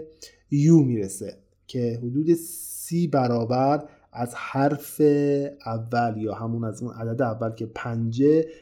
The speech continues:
قوی‌تر می‌شه این سیگنال. تو حالت ضعیف‌ترین حالت سیگنالش که لحظه خروجش هست تو ده و هفده دقیقه،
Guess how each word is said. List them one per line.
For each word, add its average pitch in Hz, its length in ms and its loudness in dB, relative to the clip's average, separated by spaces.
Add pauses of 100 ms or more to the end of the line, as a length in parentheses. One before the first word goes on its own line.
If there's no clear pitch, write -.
(200)
قوی‌تر 131 540 2
می‌شه 117 220 -6
این 113 80 -8
سیگنال. 98 480 -12 (240)
تو 220 120 -8
حالت 220 420 4
ضعیف‌ترین 175 760 0
حالت 165 320 0
سیگنالش 156 560 0
که 156 80 2
لحظه 143 500 0
خروجش 135 800 0
هست 127 300 -2
تو 120 140 -4
ده 123 260 -2
و 123 140 -4
هفده 113 360 -6
دقیقه، 120 720 -2